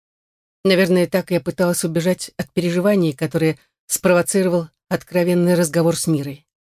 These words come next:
который разбередил то, что я старалась не трогать. Блин, хоть бы Астахов ничего не слышал. Но этот его взгляд... В общем, лишь когда я начала зевать,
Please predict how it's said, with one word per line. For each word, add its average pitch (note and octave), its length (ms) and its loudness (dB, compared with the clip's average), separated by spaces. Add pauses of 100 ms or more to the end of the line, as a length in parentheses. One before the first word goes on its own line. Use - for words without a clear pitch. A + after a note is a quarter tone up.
(460)
который E3+ 420 0
разбередил D#3+ 760 0 (400)
то, F#3+ 80 2
что - 160 -2
я E3 120 2
старалась E3 440 0
не D#3+ 100 -2
трогать. D3 480 -6 (1160)
Блин, D3+ 240 -2
хоть - 240 -12
бы D#3 120 -2
Астахов D#3+ 480 -4
ничего D#3+ 260 -2
не E3 100 2
слышал. D#3+ 400 -4 (840)
Но F3+ 100 4
этот F#3+ 240 0
его F3 180 0
взгляд... G#3+ 600 -2 (1300)
В G#3 80 2
общем, C#4+ 340 4
лишь C4 200 0
когда G#3+ 360 -2
я A3+ 120 4
начала G3+ 400 2
зевать, F#3 540 -2